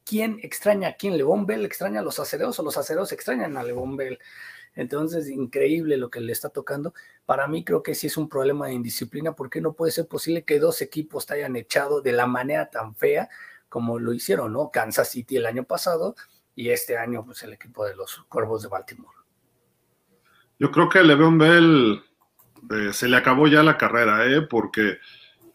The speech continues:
Speaker 2: no te quedas en Pittsburgh, no te quedas en Kansas. Bueno, estuvo con los Jets y medio hizo todavía un poquitín. Claro, los Jets se puede justificar, ¿no? Que es un equipo malo, lo que ustedes digan y manden. Pero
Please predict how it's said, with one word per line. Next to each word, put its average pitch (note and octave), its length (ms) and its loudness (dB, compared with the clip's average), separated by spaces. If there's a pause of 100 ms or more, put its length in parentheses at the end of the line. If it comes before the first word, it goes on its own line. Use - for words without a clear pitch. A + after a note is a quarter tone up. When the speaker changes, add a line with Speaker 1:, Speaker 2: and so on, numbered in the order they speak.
Speaker 2:
no C#3 200 4
te E3+ 120 6
quedas F3 280 8
en B2 160 0
Pittsburgh, G#2+ 480 2
no C3 160 0
te F3 140 2
quedas F3 400 6
en A2+ 120 -4
Kansas. A2+ 540 0
Bueno, C3 200 4
estuvo D#3+ 260 2
con C3+ 160 4
los A2 160 0
Jets D#3+ 320 4
y A#2+ 40 -2
medio A#2+ 520 0
hizo C#3 280 0
todavía C#3 320 4
un D3 140 2
poquitín. B2 540 -2
Claro, C3 240 4
los A2 180 0
Jets C3 220 2
se C3+ 100 0
puede C3+ 240 6
justificar, G#2 760 0
¿no? A#2+ 200 -4
Que B2 100 -2
es A2 80 -2
un B2 140 -2
equipo G#2+ 340 -4
malo, B2 480 6
lo G2+ 160 0
que - 80 -6
ustedes A2+ 300 -2
digan A#2 260 4
y G2+ 60 -2
manden. G#2 340 -2 (720)
Pero C3 300 8